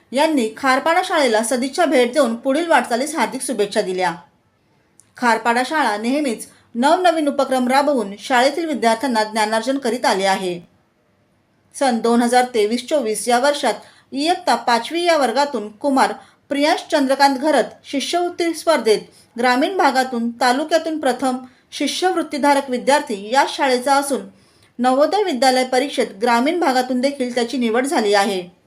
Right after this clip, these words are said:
शाळेत स्वतंत्र प्रयोगशाळा व वाचनालय आहे. आत्तापर्यंत शाळेने पन्नास ते साठ लाखांपर्यंत कंपनी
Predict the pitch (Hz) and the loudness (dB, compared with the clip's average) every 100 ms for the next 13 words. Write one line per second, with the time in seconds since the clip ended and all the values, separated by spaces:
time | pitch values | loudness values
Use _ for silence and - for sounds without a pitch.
0 | _ _ _ _ _ _ _ - 277 277 | _ _ _ _ _ _ _ -2 2 2
1 | 226 - _ - 285 254 320 311 247 240 | 0 -6 _ -4 0 2 2 2 0 2
2 | 240 262 320 285 277 285 254 220 240 214 | 2 2 0 0 2 2 2 0 0 0
3 | 214 208 196 190 185 _ _ _ _ - | 2 0 -2 -6 -10 _ _ _ _ -10
4 | 208 - 285 294 285 269 277 262 262 285 | -8 0 2 2 0 0 0 2 2 2
5 | 190 190 - 247 262 294 294 262 262 294 | -2 -6 -2 0 2 0 0 -4 -2 -2
6 | 311 269 247 233 247 269 269 202 190 233 | -2 -2 0 0 0 -2 -2 -4 -2 -2
7 | 233 277 233 | 0 -2 -2